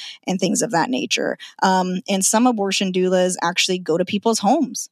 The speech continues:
So someone may be doing a self-managed abortion with abortion pills that they maybe ordered online, um, or got through other distributors.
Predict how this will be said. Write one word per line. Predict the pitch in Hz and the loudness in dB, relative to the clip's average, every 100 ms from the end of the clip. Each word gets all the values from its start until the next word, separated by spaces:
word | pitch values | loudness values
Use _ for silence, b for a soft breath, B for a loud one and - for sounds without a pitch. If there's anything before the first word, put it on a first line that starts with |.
| _ | _
So | 196 202 | -2 2
someone | 190 190 196 202 | 2 2 2 0
may | 190 | 0
be | 190 185 | 0 0
doing | 185 185 | 0 0
a | 180 | 2
self-managed | - 170 - 180 180 175 175 | 2 2 0 -2 0 0 -4
abortion | 170 180 175 185 175 180 - | 0 0 2 0 0 -4 -6
with | 180 180 - | -2 -2 -2
abortion | 180 175 175 - 170 | -4 -2 -2 -2 -6
pills | - 190 180 | -2 0 0
that | 175 170 - | 0 -4 -2
they | 165 | -4
maybe | 165 160 | -2 -4
ordered | - 151 151 | -2 0 0
online, | 143 147 185 214 214 220 B B B - | 0 2 4 6 6 2 B B B -4
um, | 175 170 170 | 0 0 0
or | 175 | -2
got | 156 135 | 0 0
through | - 165 | 0 0
other | 170 175 175 | 4 4 2
distributors. | 175 - 185 185 190 190 196 | 0 0 2 2 4 4 2